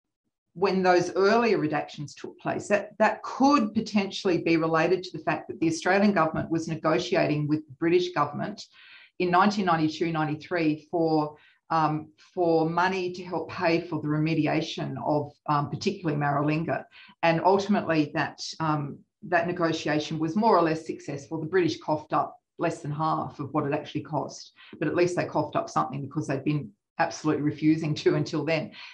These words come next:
So I suspect some of those earlier redactions were, might, might have been related to that. Um, but the most recent redactions, I,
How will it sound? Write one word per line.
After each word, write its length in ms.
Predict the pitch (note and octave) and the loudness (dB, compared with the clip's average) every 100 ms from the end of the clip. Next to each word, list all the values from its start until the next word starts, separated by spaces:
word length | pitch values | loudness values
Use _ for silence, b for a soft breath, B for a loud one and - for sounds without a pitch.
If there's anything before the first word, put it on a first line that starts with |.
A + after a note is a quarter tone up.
| - | -4
So 200 | F#3 F#3 | 2 4
I 80 | |
suspect 420 | F#3+ G#3 - B3+ - | 4 0 -2 -2 -2
some 160 | B3+ | -4
of 60 | A#3 | 0
those 240 | G3 F3+ | 0 0
earlier 500 | B2+ F#3+ A3+ B3+ B3 | -2 2 4 2 0
redactions 640 | A#3+ A#3+ A3+ - A#3+ A3+ - | -2 -2 -4 -6 -6 -6 0
were, 240 | F#3+ F3+ | 2 2
might, 400 | F3+ F#3+ G3 G#3+ | 2 2 2 2
might 240 | G3+ G#3 A#3 | 4 6 6
have 120 | A3 | 2
been 160 | G#3+ | 0
related 500 | G3 F3 E3+ F3+ G3 | 0 0 0 0 -2
to 120 | - - | -6 -8
that. 340 | D#3+ G#3 - - B B B B B - | -6 -8 -10 -20 B B B B B 4
Um, 320 | F#3 F#3 F#3+ | 4 4 2
but 240 | G3+ - | 2 2
the 60 | - | 2
most 320 | G#3 G#3+ - | 2 2 0
recent 400 | G3 A3 - A3 | 2 2 0 -2
redactions, 560 | F#3 F#3 D#3+ - F#3+ F3+ | -2 -2 -4 -6 -8 -4
I, 300 | F3+ F#3 F3+ | 2 2 2